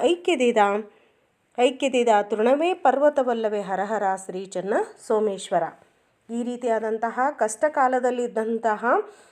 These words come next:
ಜನರಿಗೆ ಐತಲ್ಲ ಸಮಯಕ್ಕೆ ಒದಗಿದಂಥ ಒಂದು ಹುಲ್ಲು ಕಡ್ಡಿಯಷ್ಟು ಸಹಾಯವೂ ಸಹಿತ ಪರ್ವತದಷ್ಟು ಉಪಕಾರಿ. ಯಾರೈತಲ್ಲ ಅವರ ಕಷ್ಟ ಕಾಲದೊಳಗೆ ಐತಲ್ಲ ಯಾರು ಸಹಾಯ ಮಾಡ್ತಾರೋ ಒಂದು ಹುಲ್ಲು ಕಡ್ಡಿಯಷ್ಟು ಅಂತ.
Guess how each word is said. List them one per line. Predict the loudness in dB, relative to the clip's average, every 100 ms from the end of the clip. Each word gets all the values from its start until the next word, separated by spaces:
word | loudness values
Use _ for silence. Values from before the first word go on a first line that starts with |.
| _ -2
ಜನರಿಗೆ | 2 4 4 4 0
ಐತಲ್ಲ | 2 2 0
ಸಮಯಕ್ಕೆ | 2 0 2 2 2 2 0 0 -8 _ _ _ _ 2
ಒದಗಿದಂಥ | 4 4 4 2 4 2
ಒಂದು | 4 4 2 0
ಹುಲ್ಲು | -2 -2 -2
ಕಡ್ಡಿಯಷ್ಟು | 0 0 0 -2 -2 -4 -2 -2 -4 _
ಸಹಾಯವೂ | -6 -4 -2 -2 0 -2 -6
ಸಹಿತ | -4 -4 -2 0 0
ಪರ್ವತದಷ್ಟು | 0 -2 -2 -2 -4 -4 -6 -2 -2 -2 -14 -20 _
ಉಪಕಾರಿ. | 0 0 4 0 0
ಯಾರೈತಲ್ಲ | 2 4 4 0 -2 -2 -4 -8 _ _ _ 0
ಅವರ | 2 4
ಕಷ್ಟ | 2 -2 -2 -2
ಕಾಲದೊಳಗೆ | 2 2 2 2 0 0
ಐತಲ್ಲ | -2 -2
ಯಾರು | -4 0 0 -2
ಸಹಾಯ | -6 -2 0
ಮಾಡ್ತಾರೋ | 0 0 -4 -4 -4 -4 -6 -8
ಒಂದು | -8 -6
ಹುಲ್ಲು | -6 -6 -4
ಕಡ್ಡಿಯಷ್ಟು | -4 -2 -4 -6 -8 -10
ಅಂತ. | -10